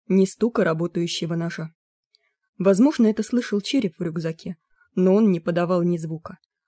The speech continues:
Очевидно, всё ещё дулся на меня. Сначала я пыталась шёпотом задавать черепу вопросы, но вскоре мне это надоело, и я отступилась. Пусть молчит, рожа зелёная. Вся наша команда собралась в холле.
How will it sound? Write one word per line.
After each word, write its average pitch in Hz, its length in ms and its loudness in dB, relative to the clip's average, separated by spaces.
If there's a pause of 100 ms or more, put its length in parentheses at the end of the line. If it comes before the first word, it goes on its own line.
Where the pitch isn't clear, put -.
(120)
Очевидно, 208 540 0
всё - 180 -4
ещё 196 280 -2
дулся 165 360 -6
на 160 80 -4
меня. 160 300 -6 (800)
Сначала 190 480 2
я 170 180 0
пыталась 175 420 -2
шёпотом 180 480 -6
задавать 170 420 -4
черепу 170 360 -6
вопросы, 180 560 -8 (420)
но 202 140 4
вскоре 277 340 0
мне 185 220 4
это 175 140 -4
надоело, 170 640 -2 (300)
и 190 100 0
я 175 220 0
отступилась. 175 760 -8 (720)
Пусть 262 260 0
молчит, 165 560 -6 (160)
рожа 185 340 0
зелёная. 160 540 -8 (1120)
Вся 185 180 4
наша 185 240 0
команда 185 400 -2
собралась 170 540 -4
в - 20 -20
холле. 185 400 -8